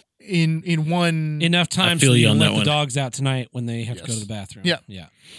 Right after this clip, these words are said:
Speaker 1: Um, so go to Lowe's, go all the way to the lumber section. Where's the fencing?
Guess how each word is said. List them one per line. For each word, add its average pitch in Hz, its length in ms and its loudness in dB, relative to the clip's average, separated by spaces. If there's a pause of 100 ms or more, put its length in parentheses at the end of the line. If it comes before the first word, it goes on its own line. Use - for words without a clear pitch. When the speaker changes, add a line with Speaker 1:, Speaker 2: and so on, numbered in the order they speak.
(960)
Speaker 1:
Um, 165 180 -4 (440)
so 190 500 2 (420)
go 180 180 2
to 202 60 -4
Lowe's, 196 600 0 (760)
go 175 140 2
all 180 180 6
the 180 80 4
way 196 140 4
to 165 80 -2
the 185 100 2
lumber 185 240 2
section. 170 540 -2 (880)
Where's 185 240 2
the 175 80 0
fencing? 190 540 0